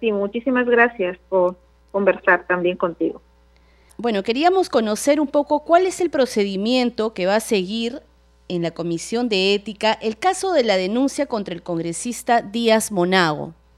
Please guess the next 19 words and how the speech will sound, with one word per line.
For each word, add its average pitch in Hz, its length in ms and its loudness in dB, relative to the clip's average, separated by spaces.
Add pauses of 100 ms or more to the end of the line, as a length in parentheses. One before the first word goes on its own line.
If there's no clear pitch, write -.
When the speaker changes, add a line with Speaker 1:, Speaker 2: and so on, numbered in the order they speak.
(400)
Speaker 1:
Este, 208 400 2
nosotros 302 580 4
lo 269 140 4
que 190 80 0
estamos 240 360 0
haciendo 226 420 2
como 196 240 2
parte 208 200 2
de 220 120 6
la 220 80 4
Comisión 196 580 -2
de 185 220 6
Ética, 208 420 0
el 208 80 4
día 202 180 4
de 196 120 4
ayer 185 320 4
se 196 80 4
aprobó 185 500 4